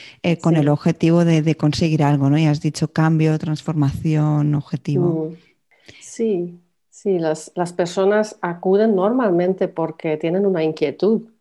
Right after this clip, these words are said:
Speaker 2: tienen una inquietud, y si acuden porque es parte de un proceso, eh, de aprendizaje, en alguna formación donde incluye el coaching,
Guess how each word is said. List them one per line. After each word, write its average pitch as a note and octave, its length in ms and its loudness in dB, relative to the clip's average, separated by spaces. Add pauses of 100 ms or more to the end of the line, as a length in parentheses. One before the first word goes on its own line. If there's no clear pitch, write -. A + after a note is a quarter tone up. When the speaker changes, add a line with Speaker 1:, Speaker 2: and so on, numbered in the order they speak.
(340)
Speaker 2:
tienen F3 240 -2
una F3 80 0
inquietud, F3 580 0
y E3+ 180 -2
si E3 500 0
acuden F#3 560 2
porque F#3 300 0
es F#3 120 -4
parte F#3 320 -2
de F#3 120 2
un F3+ 180 -2
proceso, F3 1120 -2 (1200)
eh, F3 40 -8 (880)
de - 300 -6
aprendizaje, E3+ 1300 0
en D#3+ 460 -6
alguna D#3 420 -4
formación F3 840 0
donde D#3 220 0
incluye D#3+ 500 -2
el D#3+ 100 -4
coaching, F#3 600 -2